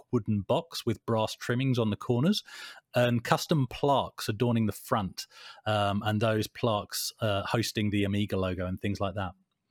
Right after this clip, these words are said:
On top of that sits some brass columns, lots of brass, um, which hold up a granite plinth, uh, which in turn holds up a Commodore pet inspired built-in monochrome display. To the left and right,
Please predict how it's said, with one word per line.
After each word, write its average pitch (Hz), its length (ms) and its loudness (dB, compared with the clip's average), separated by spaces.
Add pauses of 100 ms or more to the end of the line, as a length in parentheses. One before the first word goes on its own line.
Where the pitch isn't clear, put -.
(540)
On 123 120 4
top 185 200 6
of 170 120 4
that 147 260 2
sits - 340 2
some 117 160 2
brass 120 300 2
columns, 220 680 4
lots 117 260 -2
of 113 80 -2
brass, 104 380 0 (460)
um, 123 380 2
which 147 240 2
hold 185 260 6
up 160 160 2
a 127 60 2
granite 143 760 2 (100)
plinth, 101 680 -2
uh, 107 240 2
which 113 240 -2
in 117 100 2
turn 123 300 0
holds 113 260 0
up 113 240 0
a 123 60 0
Commodore 143 460 2
pet - 260 -2
inspired 110 640 0
built-in 110 480 0
monochrome 110 720 0
display. 101 640 -2 (680)
To 127 100 2
the 120 120 4
left 147 400 2
and 120 200 2
right, 113 380 2